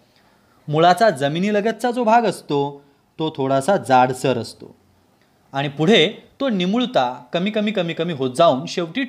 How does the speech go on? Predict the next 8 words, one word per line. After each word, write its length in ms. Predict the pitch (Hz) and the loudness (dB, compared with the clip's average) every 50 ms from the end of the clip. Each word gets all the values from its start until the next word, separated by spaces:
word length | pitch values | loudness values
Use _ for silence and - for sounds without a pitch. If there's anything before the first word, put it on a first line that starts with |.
| - - | 0 2
टोकदार 420 | 233 233 233 233 196 180 151 139 | 2 2 2 2 4 4 4 4
होतो. 280 | 120 120 113 - - _ _ _ _ _ _ _ _ _ _ _ _ _ _ _ _ _ _ _ _ - | 2 -4 -10 -12 -18 _ _ _ _ _ _ _ _ _ _ _ _ _ _ _ _ _ _ _ _ -12
जमिनीखाली 720 | 127 117 151 151 160 190 226 277 269 - 185 185 202 226 | -4 -2 0 0 2 2 0 0 0 0 -2 0 2 2
आधारासाठी, 880 | - - 147 156 151 151 170 208 233 226 - 196 190 202 202 147 127 127 - - _ - | 0 0 0 0 2 4 4 4 2 2 2 0 0 0 -2 -4 -4 -6 -10 -16 _ -10
वनस्पतींच्या 680 | 131 139 151 180 180 - 180 - - 175 180 180 233 190 | -6 -6 -4 -4 -4 -4 -6 -4 -4 -4 -2 0 2 2
आधारासाठी 500 | 147 139 143 156 190 190 196 190 180 220 | 4 6 4 4 4 2 0 -2 -2 0
वाढणाऱ्या 540 | 190 135 123 123 127 147 156 180 190 143 127 - - - _ _ _ - | 0 0 0 0 2 2 4 4 6 4 2 0 -6 -20 _ _ _ -2
या 120 | 175 214 | 0 2